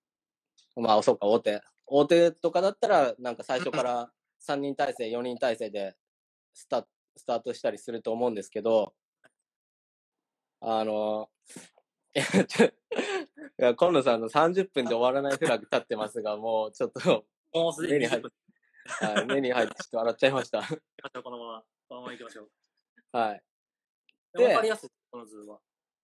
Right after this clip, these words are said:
Speaker 1: はい。で、やっぱりその、一人で始め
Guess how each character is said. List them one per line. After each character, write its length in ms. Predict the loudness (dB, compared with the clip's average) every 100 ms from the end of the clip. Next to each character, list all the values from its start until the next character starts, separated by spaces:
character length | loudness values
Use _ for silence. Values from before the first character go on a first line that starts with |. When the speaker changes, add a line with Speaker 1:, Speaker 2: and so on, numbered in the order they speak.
| _
Speaker 1:
は 300 | -4 -2 -2
い。 100 | -8 _ _ _
で、 200 | 0 2
や 80 | 0
っ 60 | -2
ぱ 100 | -2
り 80 |
そ 140 | 0 2
の、 460 | 2 2 0 -2 -6 _ _
一 260 | -8 0 2
人 500 | 2 -2 -2 -4 -6
で 100 | -8
始 300 | -6 -6 -2
め 580 | 0 0 0 0 -4